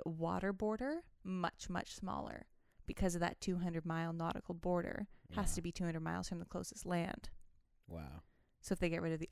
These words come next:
Speaker 1: island,
Speaker 2: Yeah.
Speaker 1: they gain so much of the Gulf of Mexico, which is heavy in oil.
Speaker 2: Oh, wow. Holy shit.
Speaker 1: Yeah.
Speaker 2: That's insane. <laughs>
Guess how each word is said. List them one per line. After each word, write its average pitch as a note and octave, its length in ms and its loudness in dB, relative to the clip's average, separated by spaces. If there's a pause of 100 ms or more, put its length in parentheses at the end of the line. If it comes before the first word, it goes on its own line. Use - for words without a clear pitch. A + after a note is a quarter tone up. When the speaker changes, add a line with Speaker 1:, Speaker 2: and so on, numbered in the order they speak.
Speaker 1:
island, F#3 840 4 (540)
Speaker 2:
Yeah. F2 420 -2 (100)
Speaker 1:
they F3+ 100 6
gain E3 340 2
so F3 640 2
much D#3+ 300 0
of E3+ 40 -2
the E3+ 60 2
Gulf E3 220 0
of E3 80 -4
Mexico, F3+ 640 4 (380)
which F3 340 4
is E3 140 0
heavy D#3+ 280 2
in D#3+ 80 -2
oil. - 360 -2 (580)
Speaker 2:
Oh, B2+ 220 4
wow. D#2+ 640 -2
Holy G2+ 340 2
shit. F2+ 560 -2
Speaker 1:
Yeah. F3+ 280 4 (680)
Speaker 2:
That's F#2 280 -2
insane. D2 800 -6 (840)
<laughs> F#3 100 8